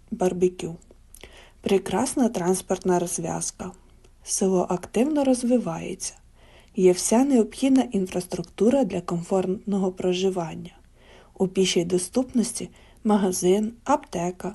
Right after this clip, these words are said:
школа та дитячий майданчик. Для всіх ваших запитань обов'язково переходьте до Телеграму та не забувайте підписатися на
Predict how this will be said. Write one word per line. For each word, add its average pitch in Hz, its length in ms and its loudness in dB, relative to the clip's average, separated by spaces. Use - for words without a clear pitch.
школа 220 680 0
та 196 120 0
дитячий 294 560 0
майданчик. 180 800 -4
Для 196 140 2
всіх 185 320 -2
ваших 175 360 -4
запитань 185 560 -4
обов'язково 175 720 0
переходьте 220 640 -2
до 247 200 2
Телеграму 175 800 -4
та 190 140 2
не 185 100 4
забувайте 175 640 -4
підписатися 180 840 -6
на 180 160 -6